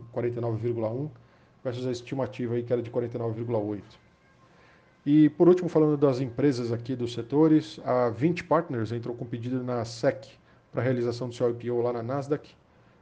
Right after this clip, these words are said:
É, de acordo com o prospecto, pode ser uma movimentação de até cem milhões de dólares.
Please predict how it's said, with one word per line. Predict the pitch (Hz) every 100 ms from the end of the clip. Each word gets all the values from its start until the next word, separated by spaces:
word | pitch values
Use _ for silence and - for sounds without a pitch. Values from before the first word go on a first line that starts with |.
| _
É, | - 120 113 113
de | 110
acordo | 120 135 127
com | 120
o | 127
prospecto, | 123 117 123 123 123
pode | 123 120
ser | 117 127
uma | 117 117 117 110
movimentação | 113 110 120 117 113 120
de |
até | 113 120
cem | 117 135
milhões | 131 117 120
de | 110
dólares. | 110 120 127 123 -